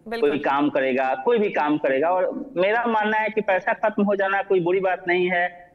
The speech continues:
Speaker 2: अगर खत्म हो गए तो क्या हो गया, फिर हम मेहनत करेंगे, फिर हम बनाएंगे क्या?
Speaker 1: बिल्कुल।
Speaker 2: लेकिन मैं कंगाल नहीं हुआ था। लेकिन अगर कोई कंगाल भी हो जाता है, तो फिर अगर वो संघर्ष करता है, अपने जीवन जीने के लिए और थोड़ा बहुत भी कमा के अच्छा कर रहा है, तो हमें उसका रिस्पेक्ट करना चाहिए, क्योंकि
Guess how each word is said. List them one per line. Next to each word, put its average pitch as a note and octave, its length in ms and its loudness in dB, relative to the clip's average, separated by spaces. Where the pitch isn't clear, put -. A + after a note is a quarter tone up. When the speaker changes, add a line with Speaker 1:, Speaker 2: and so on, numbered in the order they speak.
Speaker 2:
अगर G3+ 240 2
खत्म A3+ 440 -2
हो A#3 100 2
गए A3+ 100 0
तो A3 120 -2
क्या A#3 200 -2
हो G3 180 2
गया, B2+ 140 0
फिर A3+ 200 0
हम A3 80 0
मेहनत G#3+ 360 -2
करेंगे, G3 300 0
फिर G3+ 200 0
हम G#3 120 0
बनाएंगे F3 460 0
क्या? - 460 -6
Speaker 1:
बिल्कुल। A2+ 220 0
Speaker 2:
लेकिन F#3+ 180 0
मैं G#3+ 140 0
कंगाल G#3 420 0
नहीं A3 220 0
हुआ D3 180 0
था। - 420 -8
लेकिन D#3+ 300 2
अगर A3+ 220 2
कोई G#3+ 180 0
कंगाल F3+ 520 0
भी G3 120 0
हो F#3+ 180 0
जाता D#3+ 340 0
है, D#3 240 0
तो F3 220 0
फिर F#3+ 200 0
अगर E3+ 200 0
वो E3+ 120 0
संघर्ष E3 460 0
करता D3+ 340 0
है, D3+ 80 0
अपने D3 260 0
जीवन D3+ 360 0
जीने D3+ 320 0
के D3+ 160 -2
लिए C3 580 -2
और D#3 420 0
थोड़ा A#3 180 2
बहुत A3+ 200 0
भी A3+ 120 0
कमा F3 320 0
के F3+ 220 0
अच्छा D#3 300 -2
कर E3 220 2
रहा D3+ 120 0
है, G#3+ 60 0
तो G#3 140 -2
हमें F#3 200 0
उसका G3+ 200 0
रिस्पेक्ट F#3+ 440 -2
करना C#3 240 2
चाहिए, B2+ 240 0
क्योंकि A#3+ 600 -2